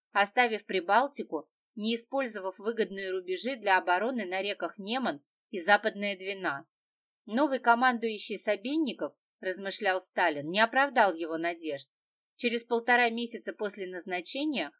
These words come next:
он будет Сталиным смещен». Особую тревогу вызывало положение Западного фронта.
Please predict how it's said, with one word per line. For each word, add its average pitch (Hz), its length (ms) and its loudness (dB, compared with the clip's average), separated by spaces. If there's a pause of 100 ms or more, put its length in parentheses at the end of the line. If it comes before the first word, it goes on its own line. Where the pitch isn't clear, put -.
(200)
он 247 220 -4
будет 190 260 -6
Сталиным 196 460 0
смещен». 151 720 -8 (720)
Особую 247 560 2
тревогу 240 480 0
вызывало 202 540 0
положение 226 640 0
Западного 170 560 2
фронта. 139 580 -6